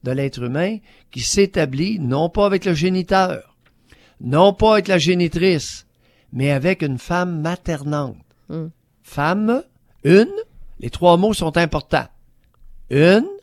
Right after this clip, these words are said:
Speaker 1: pour la continuité, femme maternante.
Speaker 2: Sauf que, docteur Mailloux, en même temps, la, tant qu'on ne l'évaluera pas et qu'on ne l'étudiera pas, on ne sera pas capable de répondre à cette question-là.
Speaker 1: Ben, on veut pas.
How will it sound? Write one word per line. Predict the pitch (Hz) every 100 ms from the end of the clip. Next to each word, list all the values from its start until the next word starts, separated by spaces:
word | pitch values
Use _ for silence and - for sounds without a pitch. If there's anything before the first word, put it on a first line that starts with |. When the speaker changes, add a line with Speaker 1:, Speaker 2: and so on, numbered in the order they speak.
| _ _ _ _ _ _
Speaker 1:
pour | -
la | 127 123
continuité, | 139 131 143 131 127 185 240 392 _ _ _ _ _ _ _ _ _
femme | - 156 190 262 294 415 _ _ _ -
maternante. | 143 185 151 143 123 - _ _ _ _ _ _ _ _ _ _ _ _ _ _
Speaker 2:
Sauf | - 180
que, | - - - - _
docteur | - 135 160
Mailloux, | 160 208
en | 196
même | 160
temps, | 156 214
la, | 196 147 - _
tant | 240
qu'on | 240 202
ne |
l'évaluera | 180 190 185 185 170 156
pas | 220
et | -
qu'on | 180 160
ne |
l'étudiera | 160 165 156 151 147 139
pas, | 185
on |
ne | 190
sera | 151
pas | 147
capable | 147 156 160
de |
répondre | 147 143 156 147
à |
cette | - 147
question-là. | 143 - 147
Speaker 1:
Ben, | 135
on | 120 120
veut | 117 120
pas. | - 143 117